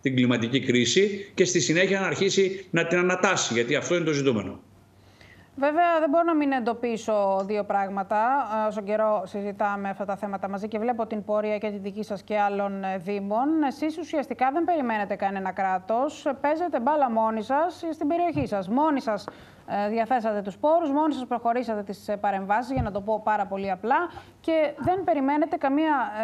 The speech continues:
Speaker 2: ε, περιφέρεια και καμία πολιτεία, διότι αν φτάσετε στο σημείο να τους περιμένετε, μάλλον θα έχετε ήδη πνιγεί. Κάτι το οποίο
Speaker 1: Εμείς,
Speaker 2: έχουν
Speaker 1: όπως
Speaker 2: πάθει άλλοι
Speaker 1: γνωρίζετε,
Speaker 2: δήμοι όμως.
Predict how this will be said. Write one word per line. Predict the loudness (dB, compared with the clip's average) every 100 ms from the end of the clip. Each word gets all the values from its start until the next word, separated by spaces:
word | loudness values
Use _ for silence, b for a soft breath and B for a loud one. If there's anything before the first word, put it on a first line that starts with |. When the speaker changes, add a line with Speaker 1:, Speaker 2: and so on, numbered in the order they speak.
| -2
Speaker 2:
ε, |
περιφέρεια | 0 0 0 0 2 2 0
και | 0
καμία | 0 2 2
πολιτεία, | 0 0 2 2 2
διότι | 2 2 2 0 2 2
αν | 0
φτάσετε | 2 0 0 -4
στο | 0
σημείο | 2 4 2
να |
τους | 0 -2
περιμένετε, | -4 -2 -2 -2 0 2 0 -2 B B
μάλλον | 0 2 2 2
θα | 0
έχετε | 0 0 0 0
ήδη | 0
πνιγεί. | 0 0 2 -2 -4 B B B
Κάτι | -2 -2 0
το | 0
οποίο | 2 2
Speaker 1:
Εμείς, | 4 4
Speaker 2:
έχουν | 2
Speaker 1:
όπως | 4
Speaker 2:
πάθει | 4
άλλοι | 4 6
Speaker 1:
γνωρίζετε, | 4 4 2
Speaker 2:
δήμοι | 0 -2
όμως. | -4 -10 -12